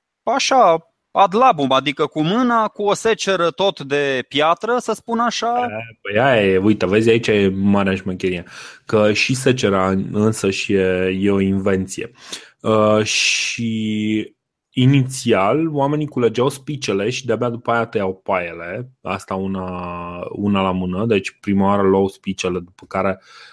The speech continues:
Speaker 2: uh, luau paiele și când luau paiele le smulgeau cu totul, știi? Și foarte multă vreme, uh, s-au găsit, uh,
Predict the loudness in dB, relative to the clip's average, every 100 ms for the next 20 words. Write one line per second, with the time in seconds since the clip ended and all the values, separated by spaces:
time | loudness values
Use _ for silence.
0 | _ -4 0 2 4 4 4 4 2 0
1 | 2 2 2 0 -2 0 0 -2 -2 -2
2 | 0 0 2 0 0 2 2 4 2 0
3 | -4 0 0 0 -18 _ _ _ _ -8
4 | -6 -6 -8 -2 0 0 -2 -2 -2 0
5 | 0 0 -2 -2 -6 -10 _ _ -10 -6
6 | -4 -4 -4 -4 -4 -6 -6 -12 -14 -2
7 | 2 2 2 -2 -2 -6 -4 -2 -4 -6
8 | -4 2 4 4